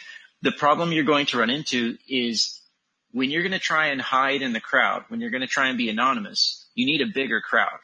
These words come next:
right? If you're in a room of ten people, or if you're out on the street with ten people, you're gonna be very identifiable. But if you're in a crowd of a million people, it's gonna be really hard to find you. So that's one of the big problems that people and projects will have if they just try and fork Monero.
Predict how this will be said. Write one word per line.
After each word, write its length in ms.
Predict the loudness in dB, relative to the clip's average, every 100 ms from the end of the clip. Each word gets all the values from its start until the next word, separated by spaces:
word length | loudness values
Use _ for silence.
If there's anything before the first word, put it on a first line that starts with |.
| _
right? 300 | 0 0 0 -10 _ -8
If 200 | -6 -2
you're 160 | 0
in 60 | 0
a 60 |
room 220 | 0 -2 -4
of 100 | -4
ten 220 | -4 -2
people, 420 | -4 -4 -2 0
or 140 | 0
if 100 | 2
you're 160 | 2 2
out 60 | 2
on 100 | 0
the 80 |
street 300 | -2 0 -2
with 140 | -4 -4
ten 180 | -4 -4
people, 400 | -6 -4 -6 -8 _ _ _ -14
you're 360 | -6 -2 0
gonna 120 | 0 2
be 140 | 2
very 300 | 4 2 2
identifiable. 760 | -2 -4 -4 0 2 0 -6 -20 -20 _
But 80 | -4
if 100 | 0
you're 160 | 2 2
in 80 | 0
a 60 |
crowd 340 | 0 2 4 2
of 80 |
a 60 | 0
million 400 | -2 -2 -2 -4
people, 420 | -8 -12 -14 -18 _
it's 100 | -6
gonna 140 | -6
be 100 | -4
really 260 | -2 -2 0
hard 220 | -2 -2
to 60 | -2
find 340 | -4 -4 -6
you. 140 | -12 -20 _ _ _ -2
So 300 | 2 4 4
that's 240 | 2 0
one 120 | 0
of 60 | 0
the 80 | 0
big 220 | -2 0
problems 440 | 2 2 0 -4
that 220 | -4 -4
people 680 | -4 -4 -4 -6 -6 -8 -10
and 160 | -10 -4
projects 480 | 2 2 2 0 -2
will 80 | -2
have 340 | -2 -2 -2
if 140 | -4
they 100 | -4
just 220 | -2 -2 0
try 160 | 0
and 100 | 0
fork 360 | -2 -2 -2 -2
Monero. 420 | -2 2 2